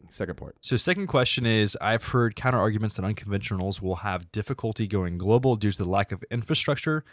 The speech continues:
Speaker 2: and services. What are your thoughts on this?
Speaker 1: Yeah, y-, you're absolutely right. That's what's holding everything back,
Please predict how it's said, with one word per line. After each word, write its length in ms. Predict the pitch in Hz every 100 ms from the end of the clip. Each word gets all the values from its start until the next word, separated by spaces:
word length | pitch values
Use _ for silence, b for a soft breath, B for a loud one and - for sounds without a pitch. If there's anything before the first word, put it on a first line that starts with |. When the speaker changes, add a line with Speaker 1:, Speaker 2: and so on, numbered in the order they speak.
| B B
Speaker 2:
and 220 | B 120 117
services. 560 | - 110 107 110 98
What 140 | 98 95
are 40 |
your 120 | 92
thoughts 280 | - 92 -
on 100 | -
this? 200 | - -
Speaker 1:
Yeah, 120 | 139
y-, 80 | 90
you're 320 | 98 85 104
absolutely 440 | 101 92 95 90 82
right. 240 | 95 78
That's 200 | 95 -
what's 160 | 95 -
holding 320 | 101 95 85
everything 400 | 87 95 87 78
back, 320 | 76 87 -